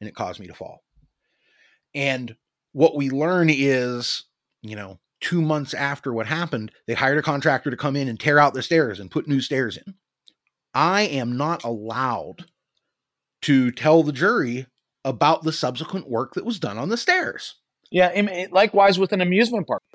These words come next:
Speaker 2: Bill, right? You're on an amusement park, somebody gets injured. After somebody gets injured, they put new seatbelts or body harnesses on. That seems like relevant evidence to me, but the reality is we're not allowed to talk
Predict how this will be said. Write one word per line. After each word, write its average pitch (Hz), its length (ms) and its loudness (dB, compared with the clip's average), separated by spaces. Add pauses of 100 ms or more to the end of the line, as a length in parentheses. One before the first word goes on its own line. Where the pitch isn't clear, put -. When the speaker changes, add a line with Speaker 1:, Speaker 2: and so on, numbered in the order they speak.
Speaker 2:
Bill, 110 160 -16
right? 139 320 2
You're 160 160 2
on 160 80 0
an 151 60 -2
amusement 170 420 0
park, 175 240 0
somebody 156 300 -2
gets 139 180 -2
injured. 175 400 -2 (580)
After 175 400 2
somebody 170 320 0
gets 147 200 -2
injured, 143 460 -2 (180)
they 143 100 2
put - 300 -4
new 160 180 0
seatbelts 143 580 -2
or 117 100 -6
body 151 340 6
harnesses 127 440 -4
on. 101 260 -6 (440)
That 170 160 2
seems 220 380 2
like 170 220 4
relevant 165 640 2
evidence 208 460 2
to - 80 -8
me, 101 260 -10 (100)
but 135 280 0
the 127 80 -8
reality 151 560 2
is 208 180 6
we're 135 220 -4
not 113 200 -8
allowed 139 300 -4
to 127 80 -6
talk 107 220 -14